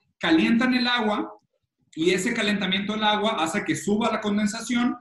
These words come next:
se formen las grandes, o, eh, las grandes nubes del Océano Pacífico y eso de alguna manera regula todo el clima del, del hemisferio sur, sur de la Tierra, ¿ok? Él dice, y eso es específicamente de esas bacterias en esa parte del océano, en el Océano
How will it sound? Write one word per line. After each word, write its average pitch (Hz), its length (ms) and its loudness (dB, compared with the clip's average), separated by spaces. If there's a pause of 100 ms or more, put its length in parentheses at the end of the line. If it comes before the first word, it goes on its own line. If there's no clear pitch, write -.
(220)
se 165 140 -4
formen 202 400 2
las 165 160 2
grandes, 208 680 0
o, 196 240 0
eh, 147 120 2
las 147 200 0
grandes 196 340 2
nubes 214 340 4
del 160 120 2
Océano 180 280 -4
Pacífico 247 680 -6 (200)
y 165 160 2
eso 185 200 2
de 240 60 0
alguna 208 260 4
manera 208 260 0
regula 202 540 2
todo 214 240 2
el 214 100 0
clima 214 380 2
del, 165 200 4
del 160 140 4
hemisferio 175 460 2
sur, 180 360 2
sur 175 220 2
de 156 80 0
la 151 140 -2
Tierra, 135 260 0 (120)
¿ok? - 120 -12 (880)
Él 185 100 -2
dice, 220 240 0
y 208 220 0
eso 262 260 2
es 277 300 -2
específicamente 285 880 0
de 240 120 -2
esas 262 280 0
bacterias 247 720 -4
en 180 180 2
esa 277 280 -2
parte 220 280 -4
del 233 100 -6
océano, 214 380 -2
en 233 80 2
el 208 80 2
Océano 175 320 -2